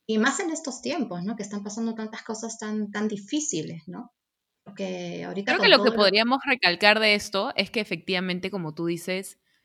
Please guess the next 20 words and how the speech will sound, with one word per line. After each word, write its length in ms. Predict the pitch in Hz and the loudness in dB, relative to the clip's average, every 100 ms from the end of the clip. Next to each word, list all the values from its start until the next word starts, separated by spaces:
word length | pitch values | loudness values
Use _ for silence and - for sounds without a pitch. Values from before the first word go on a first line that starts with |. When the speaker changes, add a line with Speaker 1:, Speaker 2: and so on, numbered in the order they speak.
| _ | _
Speaker 2:
el 160 | 202 196 | 2 2
poder 280 | 175 180 | 2 2
lo 160 | 202 202 | 2 0
tiene 240 | 202 202 196 | -2 -4 2
cada 300 | 190 175 170 | 4 4 2
uno. 360 | 180 156 151 - | 0 -6 -10 -6
Y 120 | - 170 | -2 0
por 180 | 180 175 | 0 2
más 180 | 190 | 0
de 100 | 247 | 0
que 100 | 233 | 0
te 140 | 220 180 | -2 -2
tiren 340 | 196 202 202 | -2 0 0
mil 240 | 208 208 208 | 0 -2 0
piedras 380 | 214 208 214 | 0 0 -4
al 100 | 233 | -8
camino, 560 | 214 160 190 185 180 269 | -12 -10 -8 -8 -10 -12
si 180 | - 196 | -10 -10
tú 140 | 180 | -4
decides, 800 | 247 240 262 240 196 247 320 - | -4 -2 -4 -2 -2 -2 -6 -14